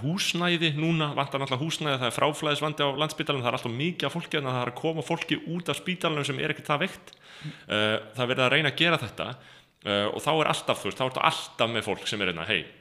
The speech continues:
við erum með svona þjónustu, við getum boðið upp á þessa þjónustu,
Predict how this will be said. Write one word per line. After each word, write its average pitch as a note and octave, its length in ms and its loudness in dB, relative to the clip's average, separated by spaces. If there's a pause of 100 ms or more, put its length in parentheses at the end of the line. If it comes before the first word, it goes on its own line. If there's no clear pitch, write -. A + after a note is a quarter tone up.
við G#2+ 180 2 (120)
erum G2+ 260 -4 (100)
með G2+ 120 -2
svona F2+ 120 -6
þjónustu, F2+ 380 -6 (100)
við A2+ 120 2
getum B2+ 180 -6
boðið A#2+ 220 0
upp - 80 -8
á F2 40 -4
þessa F2 160 -8
þjónustu, E2+ 360 -6